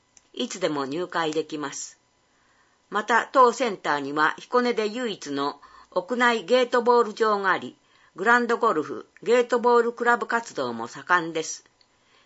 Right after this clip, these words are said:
地域の皆さんで大会をされるときはご利用ください。くつろぎと癒しの時間と空間。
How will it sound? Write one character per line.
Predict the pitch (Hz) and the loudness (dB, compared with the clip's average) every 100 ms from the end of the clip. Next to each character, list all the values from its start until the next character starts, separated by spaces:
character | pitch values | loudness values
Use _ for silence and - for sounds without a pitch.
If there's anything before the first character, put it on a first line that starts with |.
| _ | _
地 | - 254 | -6 -6
域 | 240 196 | -4 -2
の | 180 | -2
皆 | 180 220 | 0 -2
さ | 220 175 | -2 -4
ん | 151 | -2
で | 160 156 - | -2 -2 0
大 | 214 233 | 2 2
会 | 240 226 214 | 2 4 4
を | 214 | 0
さ | 214 | -2
れ | 208 220 | -2 -2
る | |
と | 208 208 | -4 -8
き | 208 | -6
は | 147 - | -6 -6
ご | 139 151 | -6 -6
利 | 185 | 0
用 | 180 | 0
く | - 165 | 0 -6
だ | 156 | -6
さ | - 139 | -6 -10
い。 | 123 _ _ _ _ _ _ _ _ _ _ _ _ - | -12 _ _ _ _ _ _ _ _ _ _ _ _ -18
く | - | -14
つ | - | -2
ろ | 240 247 | 2 2
ぎ | 240 | 0
と | 226 214 | 0 0
癒 | 190 240 240 | 2 0 0
し | 233 | -2
の | 226 | -6
時 | 196 | -6
間 | - 208 196 | -2 0 0
と | - - | -6 -8
空 | 185 185 | -4 -6
間。 | - 147 139 | -4 -6 -6